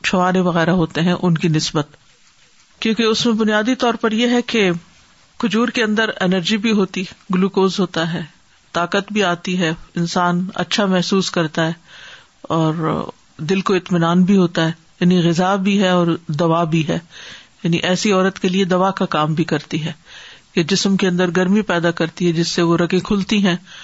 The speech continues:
اور اندر کی صفائی بھی ہوتی ہے۔ وقال محمد بن یوسف عن سفیان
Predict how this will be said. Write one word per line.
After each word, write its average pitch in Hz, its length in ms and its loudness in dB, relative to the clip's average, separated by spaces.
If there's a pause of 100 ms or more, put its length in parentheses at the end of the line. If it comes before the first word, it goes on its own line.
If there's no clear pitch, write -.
(400)
اور 175 200 0 (120)
اندر 180 280 2
کی 185 120 -4
صفائی 170 400 0
بھی 170 140 4
ہوتی 156 320 0
ہے۔ 156 100 -4 (1300)
وقال 294 440 2 (100)
محمد 262 420 2
بن 202 320 2
یوسف 247 600 -2 (580)
عن 214 220 0
سفیان 240 640 0